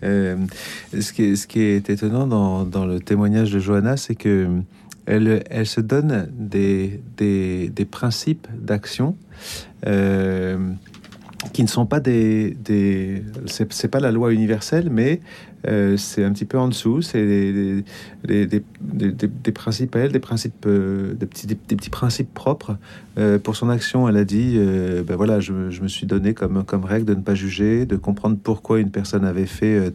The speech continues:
telle chose, euh, d'être dans une, euh, attitude de, de pardon, euh, voilà, de me rappeler que le Seigneur a dit qu'il faut aimer ses ennemis.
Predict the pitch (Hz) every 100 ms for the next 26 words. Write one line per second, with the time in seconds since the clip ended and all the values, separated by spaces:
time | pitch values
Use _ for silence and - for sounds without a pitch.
0 | - 95 - - 107 131 127 - - -
1 | - - 98 98 95 95 90 98 - -
2 | - 101 98 107 104 101 101 101 92 92
3 | 90 90 - - - - 90 87 87 82
4 | 87 - - 101 98 101 - 117 110 87
5 | 95 92 90 90 - - - - 98 92
6 | 90 87 87 92 - 101 110 107 117 147
7 | 175 - - - - 98 95 92 90 90
8 | 87 107 - 98 98 98 87 95 92 92
9 | 98 110 107 110 104 92 90 87 95 98
10 | 95 87 98 - - 95 95 92 98 90
11 | 87 110 160